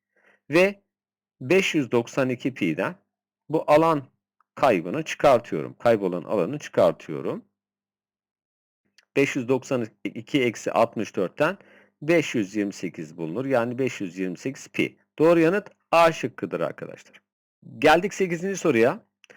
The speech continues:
Yarıçapı üç birim olan özdeş iki dik silindir, genişliği iki birim olan bir bantla birbirine teğet olacak şekilde sarılmıştır.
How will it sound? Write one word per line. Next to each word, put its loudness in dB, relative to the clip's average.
Yarıçapı 0
üç -4
birim 4
olan 4
özdeş 0
iki -4
dik -2
silindir, -4
genişliği -2
iki -6
birim 2
olan -6
bir 0
bantla 2
birbirine 2
teğet 0
olacak 0
şekilde -4
sarılmıştır. -4